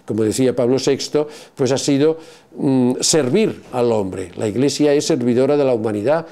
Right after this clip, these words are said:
servidora del hombre, defen-, defiende al hombre contra los abusos del poder político. ¿Cómo? Pues presentando la verdad y el bien, y el poder político no lo asume. Hay un autor, Spinoza,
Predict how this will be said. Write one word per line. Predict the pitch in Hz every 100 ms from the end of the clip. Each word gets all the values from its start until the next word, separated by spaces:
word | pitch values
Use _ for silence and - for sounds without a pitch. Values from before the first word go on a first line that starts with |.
| -
servidora | - 120 113 113 139
del | 151 127
hombre, | 185 147 120
defen-, | 160 160 156 127 123 - - -
defiende | 147 143 143 175 196 160
al | 139
hombre | 143 156 165 175
contra | 165 147 143 139
los | 131 113
abusos | 107 143 - 135
del | 123 101
poder | 107 107 -
político. | 156 202 - - 104 -
¿Cómo? | 220 180 110 - -
Pues | 143
presentando | - 135 127 120 156 165
la | 165
verdad | 123 113 143 139
y | 139
el | 147
bien, | 180 139 - - -
y | 131
el | 110
poder | 120 131 135
político | 135 131 143 131 160 160 -
no | 139 131
lo | 117
asume. | - 82 95 - -
Hay | - 214
un | 214
autor, | 151 - 139 - - _ - - 131
Spinoza, | - 131 120 135 - -